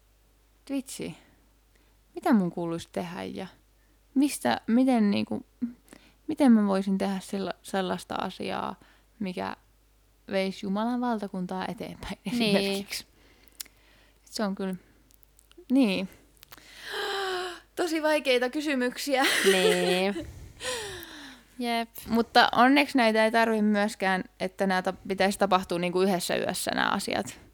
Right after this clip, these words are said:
Speaker 2: Mm.
Speaker 1: Että just on, tässä on niin paljon elämää aikaa ja, ja aina voi just, tai siis silleen, että just mitä me puhuttiin yksi päivä.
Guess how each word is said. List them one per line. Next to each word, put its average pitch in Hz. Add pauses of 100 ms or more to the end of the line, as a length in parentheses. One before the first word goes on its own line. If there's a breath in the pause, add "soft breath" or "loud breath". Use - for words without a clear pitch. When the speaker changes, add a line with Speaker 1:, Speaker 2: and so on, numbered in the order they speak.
(160)
Speaker 2:
Mm. 247
Speaker 1:
Että 196
just 185
on, 175 (140)
tässä 226
on 226
niin 269
paljon 190
elämää 185
aikaa 202
ja, 190 (1120 soft breath)
ja -
aina 202
voi 180
just, 190 (140)
tai 202
siis 208
silleen, 196
että 190
just 214
mitä 180
me 170
puhuttiin 175
yksi -
päivä. 185